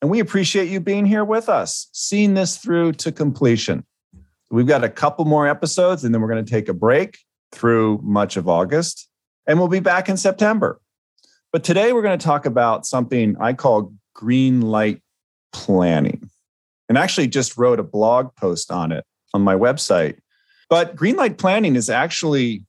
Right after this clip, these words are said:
an iteration of expectation. We've been talking about expectations and managing expectations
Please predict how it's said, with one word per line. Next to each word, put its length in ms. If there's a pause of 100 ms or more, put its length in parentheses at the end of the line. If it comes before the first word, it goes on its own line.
(120)
an 120
iteration 760
of 500 (420)
expectation. 760
We've 120
been 140
talking 240
about 260
expectations 1120
and 120
managing 420
expectations 920